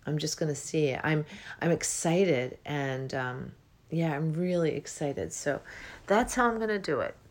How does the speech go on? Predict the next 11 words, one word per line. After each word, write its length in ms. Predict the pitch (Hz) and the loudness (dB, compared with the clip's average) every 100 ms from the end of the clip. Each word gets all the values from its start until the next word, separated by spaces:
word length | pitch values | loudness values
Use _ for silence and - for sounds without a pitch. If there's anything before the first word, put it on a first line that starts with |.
| - - - - - - - - - | -16 -10 -6 -6 -8 -12 -20 -12 0
Um, 440 | 175 170 160 151 - _ - - - - - | 2 4 2 -2 -8 _ -20 -20 -20 -20 -10
wow. 520 | 160 190 185 165 - - - - - - - | 4 6 6 2 0 -6 -20 -20 -20 -20 -10
<clears throat> 1160 | 170 - - 277 269 247 208 160 - - - | -4 -2 0 6 8 8 6 2 -10 -20 -6
There's 220 | 175 190 170 | 2 4 4
so 440 | - 175 175 190 | 4 6 6 6
much 260 | 165 170 - | 2 0 2
magic 460 | 147 135 139 151 | 2 2 2 0
going 280 | - 147 156 | 0 2 2
on. 320 | - 165 156 160 - - - - - - - - - - | 0 2 2 0 -6 -12 -12 -14 -16 -18 -20 -20 -20 -6
What's 300 | - 320 294 | 6 6 6
really 600 | 285 254 302 320 320 285 | 2 8 8 8 6 4